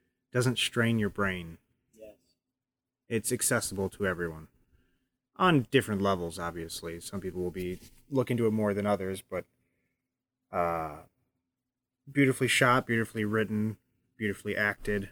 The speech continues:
Speaker 1: by everyone. Even the helicopter pilot nailed his part. Uh, so I'm gonna say it was amazing sci-fi. Well, great sci-fi.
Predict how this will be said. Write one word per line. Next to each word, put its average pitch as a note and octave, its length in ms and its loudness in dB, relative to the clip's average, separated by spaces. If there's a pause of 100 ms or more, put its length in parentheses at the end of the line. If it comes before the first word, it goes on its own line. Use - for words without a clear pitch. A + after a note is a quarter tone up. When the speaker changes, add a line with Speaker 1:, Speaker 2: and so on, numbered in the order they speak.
Speaker 1:
by G2+ 140 -2
everyone. G2 540 0 (760)
Even F#2+ 240 -2
the F2+ 60 -4
helicopter F#2+ 440 -2
pilot F#2+ 400 -2 (420)
nailed A2 540 6
his G#2 160 2
part. F#2 340 0 (1400)
Uh, C#3+ 360 10
so C#3+ 160 6
I'm D3+ 60 10
gonna E3 120 8
say - 140 6
it E3 40 8
was D#3 340 6
amazing D#3 320 6
sci-fi. D#3 320 -2
Well, G2+ 220 0
great A2 200 4
sci-fi. E2+ 480 -6